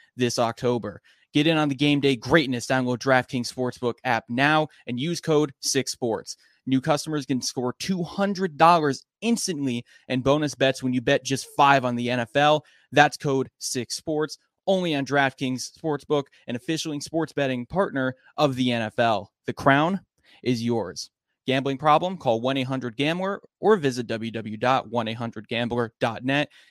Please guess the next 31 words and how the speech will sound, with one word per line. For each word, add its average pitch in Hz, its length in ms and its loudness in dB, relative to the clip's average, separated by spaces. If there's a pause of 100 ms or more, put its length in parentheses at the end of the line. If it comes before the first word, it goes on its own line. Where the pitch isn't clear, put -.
In 117 100 -2
New 120 80 0
York, 151 380 0 (180)
call 113 320 0
eight 131 220 -6
seven 120 320 -2
seven 135 360 0
eight 160 260 -4 (180)
hope 127 240 0
N 117 160 -2
Y 147 400 2
or 165 180 -2
text - 440 -4
Hope 98 220 -6
N 92 140 -12
Y. 90 240 -18 (360)
That 147 200 6
out 143 80 2
of 135 60 -4
the 135 80 -2
way, 147 340 0 (100)
straight 156 460 -4
into 131 360 -2
it. 123 120 -2 (300)
No, 143 240 2
no 139 180 2
more 143 220 -2
funny 123 280 -4
business. 120 460 -8 (380)
Giants, 143 580 2 (100)
Dolphins. 123 640 0